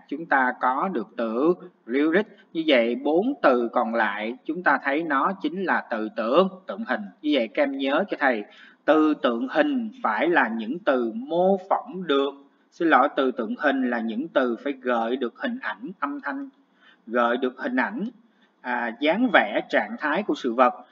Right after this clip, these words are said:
Còn những từ tượng thanh phải là những từ mô phỏng được âm thanh của thế giới tự nhiên của con người.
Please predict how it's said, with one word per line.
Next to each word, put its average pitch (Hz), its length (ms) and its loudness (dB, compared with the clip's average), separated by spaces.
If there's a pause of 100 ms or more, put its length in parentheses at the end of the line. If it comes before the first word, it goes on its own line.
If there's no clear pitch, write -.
(140)
Còn 127 320 2
những 131 280 -2
từ 147 300 6
tượng 117 200 -4
thanh 160 340 -2
phải 127 200 -2
là 135 120 0
những 113 300 -6
từ 123 300 0
mô 156 360 0 (100)
phỏng 120 240 -2
được 117 160 -8
âm 135 220 -2
thanh 135 260 -4
của 139 120 -6
thế 160 180 -4
giới 156 160 0
tự 107 280 -8
nhiên 123 280 -4
của 113 120 -10
con 120 240 -8
người. 98 200 -10